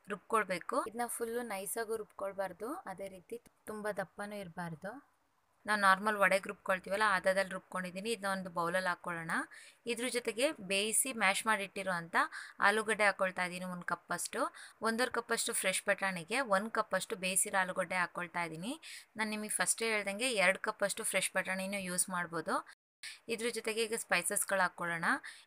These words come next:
ಇವತ್ತು ಒಂದು ಅರ್ಧ ಟೀ ಸ್ಪೂನಷ್ಟು ಆಮ್ಚೂರ್ ಪೌಡರ್, ಅರ್ಧ ಟೀ ಸ್ಪೂನಷ್ಟು ಗರಂ ಮಸಾಲ, ಒಂದು ಟೀ ಸ್ಪೂನಷ್ಟು ಸೋಂಪು ಕಾಳು,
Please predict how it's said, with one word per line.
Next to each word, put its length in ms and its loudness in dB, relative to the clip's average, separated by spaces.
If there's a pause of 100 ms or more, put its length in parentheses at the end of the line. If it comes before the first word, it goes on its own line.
(160)
ಇವತ್ತು 260 0
ಒಂದು 160 2
ಅರ್ಧ 140 2 (120)
ಟೀ 120 -8
ಸ್ಪೂನಷ್ಟು 540 -4 (460)
ಆಮ್ಚೂರ್ 440 0
ಪೌಡರ್, 360 4 (340)
ಅರ್ಧ 160 2 (100)
ಟೀ 140 -2
ಸ್ಪೂನಷ್ಟು 400 -2 (100)
ಗರಂ 300 0
ಮಸಾಲ, 380 0 (580)
ಒಂದು 200 0
ಟೀ 140 0
ಸ್ಪೂನಷ್ಟು 520 -4 (160)
ಸೋಂಪು 360 -2
ಕಾಳು, 260 4